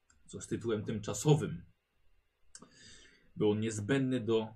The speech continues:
wciągnięcia cię do armii i mianowania cię kapitanem. Twoje doświadczenie, twoje doświadczenie, odwaga i determinacja stały się wzorem dla wielu żołnierzy. Ale jednak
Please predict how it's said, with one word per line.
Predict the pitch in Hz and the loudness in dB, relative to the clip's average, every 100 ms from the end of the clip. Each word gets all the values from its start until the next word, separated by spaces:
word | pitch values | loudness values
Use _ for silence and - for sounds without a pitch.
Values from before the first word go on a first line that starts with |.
| _ | _
wciągnięcia | - 107 98 104 104 | -6 -2 -2 -2 -6
cię | - | -4
do | 95 98 | -4 -2
armii | 113 127 127 156 190 | -2 -2 0 -2 -2
i | 107 | -6
mianowania | 98 87 87 98 104 90 | -4 -2 -2 -4 -4 -6
cię | 87 | -8
kapitanem. | 101 - 85 127 113 76 - - - _ - - _ | -10 -10 -6 -2 -2 -4 -8 -18 -20 _ -20 -20 _
Twoje | - 95 | -10 -6
doświadczenie, | 85 - 98 85 127 139 202 214 - - | -6 -6 -6 -6 -4 0 0 -4 -14 -10
twoje | - 87 | -4 -4
doświadczenie, | - - - 107 107 131 - _ - - | -4 -6 -6 -4 -4 -6 -12 _ -20 -12
odwaga | 170 101 127 127 120 | -8 0 2 4 4
i | |
determinacja | 110 107 101 113 117 113 | 2 -2 -2 -4 -6 -6
stały | 107 104 | -4 -4
się | - | -4
wzorem | 95 104 123 120 104 | -4 2 4 4 2
dla | 101 | 0
wielu | 113 123 | 2 0
żołnierzy. | 113 123 127 123 90 76 - _ _ - - _ _ - - _ - | 0 -2 0 0 0 -6 -8 _ _ -20 -20 _ _ -20 -20 _ -4
Ale | 156 240 302 | 8 10 10
jednak | 285 165 156 - - | 8 6 6 4 -2